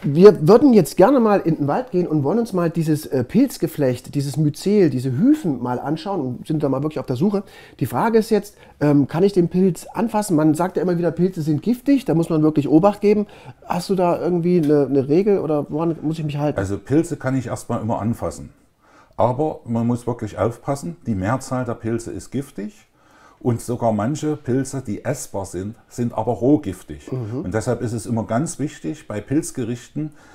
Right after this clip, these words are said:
Speaker 2: die Pilze gut durchzugaren. Und man muss auch eins berücksichtigen, Pilze nehmen sehr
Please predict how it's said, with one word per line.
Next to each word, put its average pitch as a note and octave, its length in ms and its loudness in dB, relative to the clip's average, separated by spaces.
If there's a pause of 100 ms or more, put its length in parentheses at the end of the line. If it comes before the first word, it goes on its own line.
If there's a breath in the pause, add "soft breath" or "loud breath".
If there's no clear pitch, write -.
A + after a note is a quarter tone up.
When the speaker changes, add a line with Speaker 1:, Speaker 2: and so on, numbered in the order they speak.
(220 soft breath)
Speaker 2:
die A2+ 80 0
Pilze C#3+ 380 0
gut - 360 -4
durchzugaren. F2+ 840 -6 (360 soft breath)
Und D3 140 0
man D#3+ 120 -2
muss D#3 160 -4
auch C#3+ 200 -6
eins D#3 260 -6
berücksichtigen, G#2 760 -10
Pilze C#3 340 -4
nehmen B2 320 -2
sehr A#2+ 400 -6